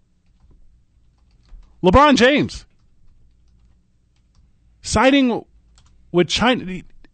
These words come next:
Did you forget how poor you came up, LeBron? Did you forget how oppressed you came up? Not to take it to the next level. You came up as part of a society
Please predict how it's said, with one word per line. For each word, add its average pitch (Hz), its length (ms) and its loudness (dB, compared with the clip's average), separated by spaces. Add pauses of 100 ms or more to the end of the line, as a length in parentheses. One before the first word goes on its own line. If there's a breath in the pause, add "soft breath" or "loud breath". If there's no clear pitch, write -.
(320)
Did 196 160 2
you 302 80 6
forget 330 300 2
how 349 120 2
poor 311 300 2
you 311 120 2
came 311 240 2
up, 320 140 0
LeBron? 330 340 2
Did 294 100 -4 (340)
you 180 60 -4
forget 311 160 0
how 285 260 2
oppressed 247 460 -2
you 285 60 0
came 277 240 2
up? 311 260 -2 (1200)
Not 247 180 0
to 269 80 -2
take 302 180 0
it - 40 -2
to 277 40 -2
the 262 100 2
next 269 240 0
level. 294 340 0 (2500)
You 269 140 4
came 330 260 2
up 294 160 2
as 220 140 -4
part 277 200 0
of 247 80 -4
a 247 60 -4
society 247 560 -2